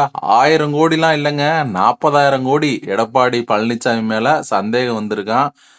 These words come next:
அதாவது, தமிழ்நாட்டுல அரசு ம-, மதுக்கடைகள்ல நடத்தும் டாஸ்மாக் நிறுவனத்துல மது ஆலைகளிலும் பாத்தீங்கன்னா, நடத்தப்பட்ட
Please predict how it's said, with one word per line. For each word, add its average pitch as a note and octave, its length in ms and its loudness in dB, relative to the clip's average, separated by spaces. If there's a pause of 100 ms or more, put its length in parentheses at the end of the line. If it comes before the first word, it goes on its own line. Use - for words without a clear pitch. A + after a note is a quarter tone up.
(180)
அதாவது, B2 480 2
தமிழ்நாட்டுல B2+ 680 2 (180)
அரசு A#2+ 500 0 (340)
ம-, G2 140 -4 (300)
மதுக்கடைகள்ல A#2+ 840 0
நடத்தும் G#2+ 580 -4 (120)
டாஸ்மாக் A#2 560 0
நிறுவனத்துல G2 600 -6 (560)
மது D3 300 2 (100)
ஆலைகளிலும் B2 720 2
பாத்தீங்கன்னா, G2+ 540 0
நடத்தப்பட்ட A2+ 760 -2